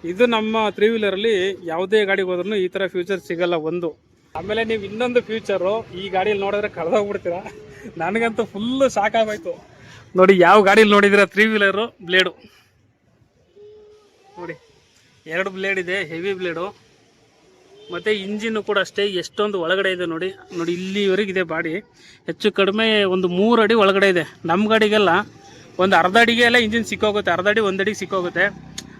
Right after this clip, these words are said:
ಅದರಿಂದ ಏನಾಗುತ್ತೆ ಅಂದರೆ, ನಮ್ಮ ಗಾಡಿಗಳು ಹಿಂದೆ ಲೋಡ್ ಹಾಕಿದ್ರೆ ಫ್ರಂಟು ಲಿಫ್ಟ್ ಆಗುತ್ತೆ. But ಈ ಗಾಡಿ ಯಾವುದೇ ಕಾರಣಕ್ಕೂ ಲಿಫ್ಟ್ ಆಗಲ್ವಂತೆ, ಅಣ್ಣ ಅವ್ರು ಹೇಳಿದ್ರು.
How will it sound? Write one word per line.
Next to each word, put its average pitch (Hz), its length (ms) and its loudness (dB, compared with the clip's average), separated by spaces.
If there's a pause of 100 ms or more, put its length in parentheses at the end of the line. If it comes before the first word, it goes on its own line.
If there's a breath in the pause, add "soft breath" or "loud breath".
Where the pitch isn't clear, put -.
(100)
ಅದರಿಂದ 226 320 0
ಏನಾಗುತ್ತೆ 220 520 0
ಅಂದರೆ, 190 300 0 (640)
ನಮ್ಮ 208 200 -18
ಗಾಡಿಗಳು 233 540 -14
ಹಿಂದೆ 214 320 -18
ಲೋಡ್ 214 260 -14
ಹಾಕಿದ್ರೆ 208 440 -18
ಫ್ರಂಟು 220 440 -14
ಲಿಫ್ಟ್ 202 200 -14
ಆಗುತ್ತೆ. 202 400 -10 (520)
But 190 220 -12
ಈ 202 40 -16
ಗಾಡಿ 208 220 -8
ಯಾವುದೇ 196 300 -6
ಕಾರಣಕ್ಕೂ 202 320 -8
ಲಿಫ್ಟ್ 196 260 -8
ಆಗಲ್ವಂತೆ, 185 480 -2 (500)
ಅಣ್ಣ 175 160 -8
ಅವ್ರು 185 160 -4
ಹೇಳಿದ್ರು. 180 300 -8